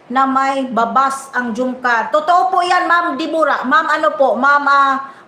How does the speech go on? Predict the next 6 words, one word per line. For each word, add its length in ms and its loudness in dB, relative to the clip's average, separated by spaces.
Bodhi 420 0
pala. 380 0
Ah, 80 0
Bodhi 480 0
ba 240 -4
ito? 560 -2